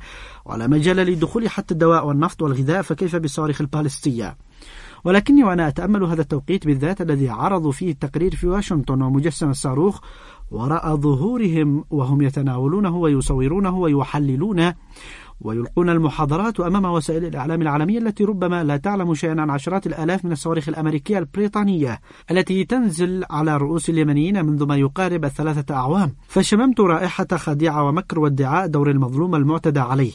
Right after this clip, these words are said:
انتبهوا يا قوم، لا تفرحوا بما فعلوا ولا تعتقدوا أن هذا من مصلحتنا.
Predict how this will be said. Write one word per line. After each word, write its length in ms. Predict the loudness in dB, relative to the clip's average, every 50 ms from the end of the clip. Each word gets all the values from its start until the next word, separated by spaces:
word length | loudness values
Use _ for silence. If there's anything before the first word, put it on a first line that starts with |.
| _ -20 -20 -20 -20 -4 _
انتبهوا 460 | 0 2 2 2 2 2 4 4 4
يا 100 | 4 2
قوم، 240 | 2 0 -2 0 0
لا 80 | 0 0
تفرحوا 380 | -2 -2 -4 -4 -4 -2 -2
بما 200 | 0 0 0 0
فعلوا 340 | 0 0 0 0 2 2 2
ولا 120 | 2 2
تعتقدوا 580 | 0 -2 -4 -6 -6 -4 -2 0 2 2 2 2
أن 100 | 2 0
هذا 260 | 0 0 0 -2 0
من 160 | 0 2 2
مصلحتنا. 680 | 2 0 0 -2 -4 -4 -4 -6 -2 0 0 0 0 -2